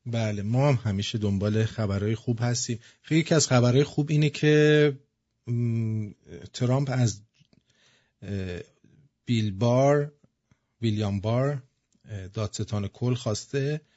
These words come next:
تا جان کری رو، اه، چیز بکنن، محاکمه کنن به خاطر ارتباطات زیرمیزی که با ظریف و جمهوری اسحالی داشته و می‌خواسته، اه، کارا رو یه مقدار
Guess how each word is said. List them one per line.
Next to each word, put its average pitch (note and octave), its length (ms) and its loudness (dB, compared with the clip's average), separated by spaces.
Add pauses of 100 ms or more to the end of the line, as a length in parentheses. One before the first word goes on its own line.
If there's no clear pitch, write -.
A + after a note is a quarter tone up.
(500)
تا A#2 180 0
جان A2 400 -2
کری A2+ 340 0
رو، C3+ 420 2 (800)
اه، G2+ 200 -10
چیز A2+ 260 -6
بکنن، A#2 380 -2
محاکمه G#2 540 -2
کنن B2 360 0
به G#2 80 -2
خاطر A2 600 -4 (440)
ارتباطات A2+ 880 -2 (100)
زیرمیزی G#2 720 0
که A#2+ 180 -2
با A#2 320 0 (680)
ظریف A2 460 -2
و A#2 140 0
جمهوری G#2 500 0
اسحالی G#2 380 -2
داشته A2+ 680 -2
و G2 80 -2
می‌خواسته، G2 680 -2 (760)
اه، G2+ 160 -4
کارا A2 340 2
رو G#2+ 80 2
یه A2 140 2
مقدار G#2 420 0